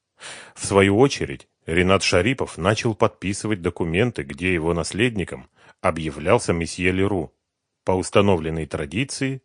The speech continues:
Сердюк поинтересовался, нет ли у Шарипова других законных наследников, которых нельзя было лишать их законных прав.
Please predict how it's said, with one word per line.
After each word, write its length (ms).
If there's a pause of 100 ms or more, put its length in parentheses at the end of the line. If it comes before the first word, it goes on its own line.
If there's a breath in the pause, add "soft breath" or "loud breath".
Сердюк 520
поинтересовался, 920
нет 380
ли 80
у 80
Шарипова 540
других 360
законных 500
наследников, 760 (320)
которых 480
нельзя 460
было 220
лишать 500
их 200
законных 540
прав. 320